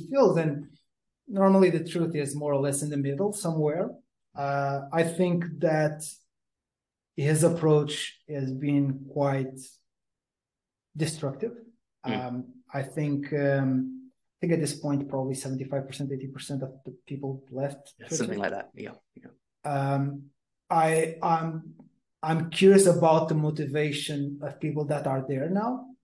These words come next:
Speaker 1: Um, a lot of what's been talked is because people have visas, so they're stuck there. They cannot run away from there.
Speaker 2: Sure. Okay.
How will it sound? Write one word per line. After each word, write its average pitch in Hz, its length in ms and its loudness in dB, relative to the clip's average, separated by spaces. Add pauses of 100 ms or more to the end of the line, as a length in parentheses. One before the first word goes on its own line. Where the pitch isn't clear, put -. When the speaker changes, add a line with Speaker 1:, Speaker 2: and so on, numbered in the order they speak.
(120)
Speaker 1:
Um, 135 760 -4
a 143 60 -8
lot 143 140 -4
of 139 120 -4
what's 143 240 -2
been 135 240 -2
talked 135 280 -4
is 120 80 -6
because 131 280 -6
people 139 220 -6
have 127 160 -4
visas, 196 420 2
so 139 280 -6 (160)
they're 139 100 -6
stuck - 320 -4
there. 175 180 4
They - 80 -6
cannot 135 340 -6
run 135 140 -2
away 135 200 -2
from 180 180 -8
there. 220 140 0
Speaker 2:
Sure. 208 160 -6 (240)
Okay. - 220 -8